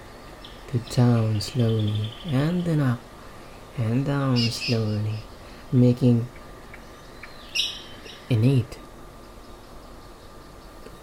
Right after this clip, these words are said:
in air. And you're having fun, you're going with the flow. You stand up gradually, flowing in the rhythm of the wind, and start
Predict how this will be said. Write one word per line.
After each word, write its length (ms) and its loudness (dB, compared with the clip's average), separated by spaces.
in 140 10
air. 280 4
And 120 8
you're 80 8
having 340 6
fun, 440 -2
you're 120 2
going 340 4
with 120 6
the 80 6
flow. 420 2
You 200 0
stand 540 2
up 120 4
gradually, 840 2
flowing 520 4
in 100 10
the 80 10
rhythm 280 12
of 140 10
the 80 6
wind, 320 8
and 180 2
start 460 0